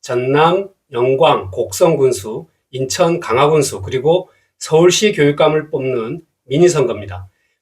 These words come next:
규모는 작지만 정치적 함의는 결코 적지 않습니다. 지난 사월 총선에서 정부 여당을 심판했던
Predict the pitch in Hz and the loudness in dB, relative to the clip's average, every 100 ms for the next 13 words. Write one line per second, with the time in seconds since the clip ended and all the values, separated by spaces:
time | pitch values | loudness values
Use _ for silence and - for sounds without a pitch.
0 | - 147 175 202 160 - 147 143 165 180 | -2 4 6 4 2 -2 -2 -2 -2 -4
1 | - 127 - - 165 196 - 143 151 123 | -10 -10 -8 -4 0 0 2 -2 0 -2
2 | 117 143 _ - 110 - 156 151 151 104 | -6 -12 _ -12 -12 0 0 0 -4 -8
3 | - 127 107 117 104 95 95 - _ _ | -2 -2 -2 -6 -8 -10 -12 -16 _ _
4 | _ - 151 180 - 151 180 175 165 175 | _ -2 2 2 2 2 2 0 -2 0
5 | 147 113 - - - _ _ - 131 139 | 0 2 0 0 -6 _ _ -4 -2 2
6 | 185 175 135 139 160 156 156 139 143 139 | 4 4 4 2 0 -2 -4 -4 -2 -4
7 | - 160 180 | -4 -4 -4